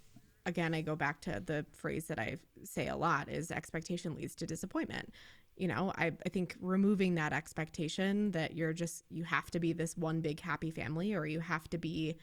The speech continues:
this quote unquote normal family in order for your familial unit to function is unrealistic. I think, you know, the best you can do is just try to create a welcoming environment in your home and try to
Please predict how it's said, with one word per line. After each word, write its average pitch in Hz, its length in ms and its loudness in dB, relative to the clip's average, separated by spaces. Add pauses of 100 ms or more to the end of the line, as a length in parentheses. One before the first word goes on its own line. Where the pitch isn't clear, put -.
(460)
this 165 280 2
quote - 280 0
unquote 170 300 2
normal 156 380 2
family 165 440 0
in 196 100 4
order 165 280 2 (280)
for 175 140 2
your 151 640 -2
familial 170 440 4
unit 156 360 -2
to - 120 -6
function - 540 0 (840)
is 165 440 2 (100)
unrealistic. 170 960 0
I 180 60 -4
think, 165 360 -2
you 175 100 -4
know, 139 100 -4
the 165 100 -2
best 180 220 0
you 175 60 -6
can 156 120 -6
do 165 140 2
is 151 160 -2
just 165 160 -4
try - 140 -4
to 156 80 -2
create 151 420 -4
a - 80 -6
welcoming 160 460 -2
environment 165 560 0
in 160 80 0
your 151 100 -2
home 180 380 0
and 151 180 -2
try 165 160 -4
to - 180 -2